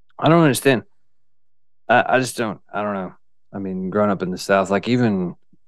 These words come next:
I was talking to my neighbor about this. We had, like, a vaguely serious neighborly conversation.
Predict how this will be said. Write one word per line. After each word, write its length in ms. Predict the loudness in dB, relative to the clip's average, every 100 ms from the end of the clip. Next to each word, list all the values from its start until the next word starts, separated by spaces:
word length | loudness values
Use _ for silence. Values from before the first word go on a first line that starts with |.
| -20 -20 _ _ _ _
I 40 | -8
was 100 | 0
talking 260 | 2 4
to 40 | 2
my 140 | 2
neighbor 320 | 2 0 0
about 260 | -2 -4 -6
this. 340 | -8 -10 -12 -18 _ _ -20 _ _ _ _
We 100 | -6
had, 320 | 0 0 0
like, 140 | -2 -6 -8 -16 -10
a 100 | -8
vaguely 500 | -4 -4 -4 -6 -8 -16 -20 -20 -14
serious 640 | -6 0 2 2 0 -4 -12 _ -16
neighborly 460 | -6 -4 -2 -4
conversation. 800 | -2 -2 -2 -4 -2 -2 -4 -10